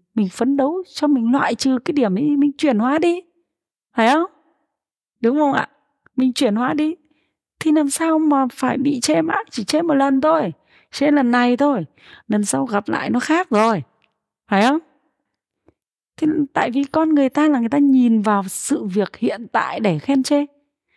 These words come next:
và với cái cách nhìn của người ta, đúng không? Thế thì nếu mà việc hiện tại của mình tốt rồi, do cái cách nhìn của người ta chưa đúng thì sao mình phải động tâm?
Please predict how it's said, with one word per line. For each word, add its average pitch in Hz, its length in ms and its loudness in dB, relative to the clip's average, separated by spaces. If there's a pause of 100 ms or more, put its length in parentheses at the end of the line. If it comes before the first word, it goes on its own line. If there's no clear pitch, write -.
(140)
và 180 220 0
với 247 140 -2
cái - 220 -16
cách 381 200 -2
nhìn 214 280 2
của 180 120 -6
người 165 180 0
ta, 247 220 -2 (840)
đúng 254 160 2
không? 311 240 4 (680)
Thế 330 100 -2
thì 226 120 0 (180)
nếu 240 320 2
mà 226 80 2
việc 180 280 -2
hiện 160 320 -4
tại - 220 -4
của 175 220 -2
mình 170 300 2
tốt 277 300 -2
rồi, 180 400 0 (300)
do 262 220 -2
cái 277 180 -4
cách 330 300 -2
nhìn 208 280 0
của 170 120 -4
người 156 140 2
ta 233 140 0
chưa 254 180 -2
đúng 240 260 2
thì 233 120 0
sao 269 240 -2
mình 226 200 2
phải 190 180 -2
động 226 220 -2
tâm? 302 260 2